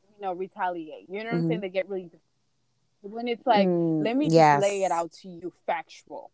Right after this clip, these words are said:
Speaker 1: Let's go back to
Speaker 2: Yeah.
Speaker 1: slavery." I think when we go back to that, they
Speaker 2: Yeah.
Speaker 1: understand. You know what I mean?
Speaker 2: Yes,
Speaker 1: Yeah,
Speaker 2: they
Speaker 1: they do.
Speaker 2: do.
Speaker 1: Because if you just start talking
Speaker 2: Exactly.
Speaker 1: about now, they like,
Speaker 2: Exactly.
Speaker 1: "I'm disconnected."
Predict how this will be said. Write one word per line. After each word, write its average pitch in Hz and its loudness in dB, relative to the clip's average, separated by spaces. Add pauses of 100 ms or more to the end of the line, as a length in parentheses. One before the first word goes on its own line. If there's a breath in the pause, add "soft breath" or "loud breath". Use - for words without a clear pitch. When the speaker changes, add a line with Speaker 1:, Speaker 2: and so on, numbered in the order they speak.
Speaker 1:
Let's 269 0
go 220 -6
back 175 4 (120)
to 196 -10
Speaker 2:
Yeah. 147 0
Speaker 1:
slavery." 156 -6 (240)
I 202 2
think 277 -2
when 277 -4
we 196 -8
go 226 2
back 214 -10 (120)
to 233 -14
that, 190 0 (120)
they 202 -4
Speaker 2:
Yeah. 196 -6
Speaker 1:
understand. 147 -4
You 202 -12
know 220 -12
what 233 -10
I - -6
mean? 262 -14 (760)
Speaker 2:
Yes, 170 6
Speaker 1:
Yeah, 196 4
Speaker 2:
they 170 0
Speaker 1:
they 160 2
do. 160 0
Speaker 2:
do. 143 0
Speaker 1:
Because 254 -6
if - -6
you 285 -8
just 277 -2
start 302 -6
talking 294 -8
Speaker 2:
Exactly. - -20
Speaker 1:
about 208 -16
now, 220 -16
they 214 -8
like, 196 -4
Speaker 2:
Exactly. 139 -4
Speaker 1:
"I'm 135 -12
disconnected." 202 -14